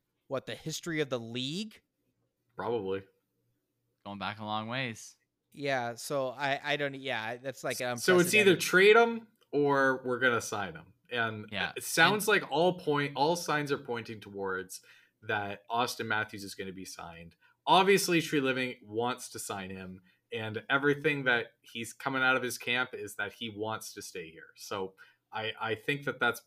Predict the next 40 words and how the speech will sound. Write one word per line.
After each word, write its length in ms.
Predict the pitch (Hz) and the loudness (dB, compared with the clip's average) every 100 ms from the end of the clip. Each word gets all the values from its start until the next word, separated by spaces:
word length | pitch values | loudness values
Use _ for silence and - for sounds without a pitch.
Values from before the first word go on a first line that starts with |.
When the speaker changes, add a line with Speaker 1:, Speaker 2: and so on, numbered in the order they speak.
| _ | _
Speaker 2:
probably 320 | - 131 135 117 | -6 -2 0 -2
the 80 | |
most 260 | 113 104 - | -2 -6 -2
likely 320 | 123 139 147 | -2 0 0
thing 200 | 143 147 | 0 -4
that's 160 | 135 - | -4 -4
gonna 160 | 135 135 | 2 2
happen. 240 | 139 143 | 2 -2
The 60 | 110 | -2
more 220 | 110 107 | -4 -2
interesting 680 | 143 156 139 - 139 127 120 - _ _ _ _ _ _ | -4 -4 -8 -2 -2 -2 -8 -14 _ _ _ _ _ _
quagmire 1080 | - - 123 127 117 107 110 107 104 101 98 - _ _ | -14 0 4 4 2 -2 0 0 0 0 -4 -10 _ _
is 260 | 120 117 | -4 -2
what 220 | 113 127 127 | 0 0 2
they're 120 | 117 | 0
gonna 200 | 120 117 | 0 -2
do 320 | 113 117 117 | -2 -2 -2
with 380 | 110 107 104 _ _ _ _ | -2 -4 -4 _ _ _ _
with 220 | 107 104 117 | -12 -8 -2
William 360 | 117 110 104 | 0 0 -4
Nylander. 440 | 104 98 92 87 92 | -6 -6 -8 -12 -6
That's 260 | 110 - 110 | -6 -6 -8
Speaker 3:
You 60 | |
Speaker 2:
much 200 | 113 135 | -2 2
Speaker 3:
mean 180 | 139 143 | 4 6
our 120 | 135 | 4
Speaker 2:
more 100 | 123 | 6
Speaker 3:
one, 280 | 139 139 131 131 | 2 2 -2 0
our 120 | 127 | 0
Speaker 2:
great. 100 | 127 | 2
Speaker 3:
one 220 | 131 127 | 0 -2
playoff 440 | - 123 123 120 | -2 0 0 0
performer? 540 | - 113 120 120 143 170 - - _ _ _ - | -6 -10 -6 -4 -4 -6 -10 -18 _ _ _ -12
Speaker 2:
Our 140 | 104 | -10
one 300 | 98 110 117 | -4 -2 -4
playoff 360 | 104 110 104 101 | -2 0 0 -4
performer. 540 | 98 - 92 85 87 - _ _ _ _ | -10 -6 -6 -6 -12 -18 _ _ _ _
Speaker 1:
<clears throat> 60 | - - - | -8 -8 -4
Well, 140 | 220 | -2
that's, 400 | 220 262 - - | 0 -4 -4 -16